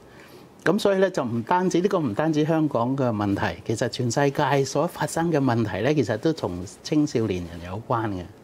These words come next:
啊，咁呢，就點解今年對香港影響特別大呢？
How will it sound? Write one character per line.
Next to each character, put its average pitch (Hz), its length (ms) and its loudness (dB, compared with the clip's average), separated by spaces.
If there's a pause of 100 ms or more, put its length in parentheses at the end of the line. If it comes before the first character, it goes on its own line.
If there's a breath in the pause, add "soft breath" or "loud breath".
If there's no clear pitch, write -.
(460 loud breath)
啊， - 160 -2 (300 loud breath)
咁 208 140 4
呢， 262 160 4
就 147 200 4 (360 loud breath)
點 214 180 4
解 196 260 4 (120)
今 202 260 2
年 156 240 4
對 139 180 0
香 165 160 2
港 147 200 4
影 139 200 2
響 147 120 2
特 - 100 -4
別 104 60 -4 (100)
大 98 100 0 (120)
呢？ 127 120 0